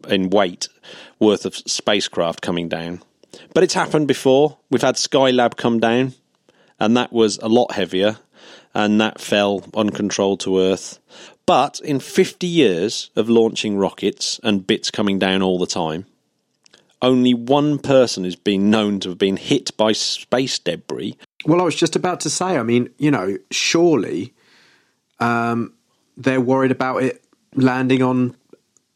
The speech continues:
Speaker 2: land and then on people.
Speaker 1: Yeah, well, the chances of it are extremely remote that it will actually hit, um, uh, a-, anything on, on, on, on Earth of any significance. It's really, really remote,
Speaker 2: Mm.
Speaker 1: like one in ten thousand or something.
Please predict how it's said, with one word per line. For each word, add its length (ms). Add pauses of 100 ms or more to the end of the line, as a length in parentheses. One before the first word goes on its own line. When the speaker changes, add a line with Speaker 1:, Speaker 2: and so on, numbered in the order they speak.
(180)
Speaker 2:
land 540 (320)
and 220
then 140
on 140
people. 140
Speaker 1:
Yeah, 100
well, 100
the 80
chances 600
of 160
it 100
are 220
extremely 1500
remote 580
that 140
it 80
will 160
actually 440
hit, 580 (760)
um, 560 (440)
uh, 320
a-, 220
anything 440 (120)
on, 160
on, 400
on, 400
on 140
Earth 340
of 160
any 220
significance. 720
It's 140
really, 480
really 380
remote, 400
Speaker 2:
Mm. 200
Speaker 1:
like 200
one 120
in 100
ten 240
thousand 400
or 40
something. 340